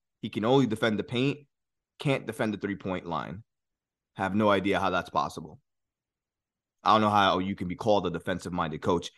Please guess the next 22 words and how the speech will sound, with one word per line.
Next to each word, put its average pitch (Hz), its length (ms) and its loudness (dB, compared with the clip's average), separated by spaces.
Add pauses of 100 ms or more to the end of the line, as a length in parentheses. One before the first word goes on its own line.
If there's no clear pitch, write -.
(140)
when 92 160 0
you 95 100 -2
can 95 140 -2
only 98 280 0
defend 87 300 -2
the 82 60 -6
paint 101 320 -2
and 87 120 -2
not 90 220 4
the 78 80 -16
three-point 85 420 -4
line. 80 360 -6 (1080)
That 95 80 -2
doesn't 92 260 2
make 82 180 -2
sense 90 320 0
to 85 60 -4
me. 71 120 -4
It's 71 100 -8
stupid, 85 380 2
actually. 76 520 -4 (2750)
Rotations, 156 1040 6